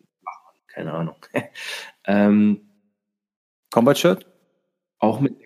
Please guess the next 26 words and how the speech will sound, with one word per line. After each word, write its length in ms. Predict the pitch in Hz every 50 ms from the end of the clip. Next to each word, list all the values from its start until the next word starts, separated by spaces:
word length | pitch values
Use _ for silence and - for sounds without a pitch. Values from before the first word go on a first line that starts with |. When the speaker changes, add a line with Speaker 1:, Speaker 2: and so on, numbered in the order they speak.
| _ - 104 104 - _ _ _ _ -
Speaker 1:
auch 100 | - 101
Speaker 2:
Ja. 80 | 104
Speaker 1:
mit 80 | - 127 123
einer 60 | 117
Gamasche, 540 | 104 - 98 107 131 - 185 180 175 175 -
also 200 | - 110 120 113
das, 280 | 104 117 110 - - 170 - - _ _ _ _ _
das 180 | - - - -
sieht 160 | 139 139 -
schon, 460 | - 175 165 160 160 151 151 - - _ _ - - - - _ _ _ - - - - - - - _ _ _
wie 140 | 120 135
gesagt, 260 | 165 156 147 135 - -
ist 160 | - - -
halt 220 | 117 117 120 - -
so 80 | -
ein 60 | 113
bisschen 340 | 107 123 120 - - 123 -
anders, 380 | - 101 120 139 151 147 - -
als 420 | - - 120 117 - - - - - _ -
wir 500 | - - - - 127 117 110 123 123 123
es 380 | 120 - - - - - _ _
gewöhnt 320 | - 113 101 110 131 156
sind 100 | 175 165 131
durch 120 | 135 131
diese 200 | - 127 117 117
Combat-Hosen. 920 | 101 - 123 139 156 165 165 - - 160 165 165 175 175 175 - - -